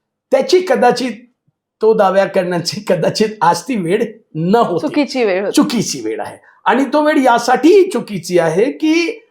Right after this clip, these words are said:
Speaker 1: आत्ता पाच दिवसच झाले आहे दादांना गेल्याने, आणि जेव्हा आपण आत-, आत्ता, आत्ता महाराष्ट्रात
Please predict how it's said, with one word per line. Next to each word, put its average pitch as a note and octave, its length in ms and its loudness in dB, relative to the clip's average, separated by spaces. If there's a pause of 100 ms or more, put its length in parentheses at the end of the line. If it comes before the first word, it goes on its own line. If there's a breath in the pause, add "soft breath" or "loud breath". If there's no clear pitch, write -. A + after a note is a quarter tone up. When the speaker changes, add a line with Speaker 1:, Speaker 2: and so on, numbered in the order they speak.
(160)
Speaker 1:
आत्ता C#4 540 2 (380)
पाच G3+ 360 2
दिवसच B3 520 2
झाले F3+ 300 2
आहे D#3+ 160 2
दादांना C#3+ 480 -2
गेल्याने, B2+ 720 -12 (600)
आणि B3+ 260 2
जेव्हा C4+ 600 2 (760)
आपण C4+ 300 -2
आत-, B3+ 320 0 (300)
आत्ता, G#3 340 -2
आत्ता C#4+ 340 0
महाराष्ट्रात A3 560 0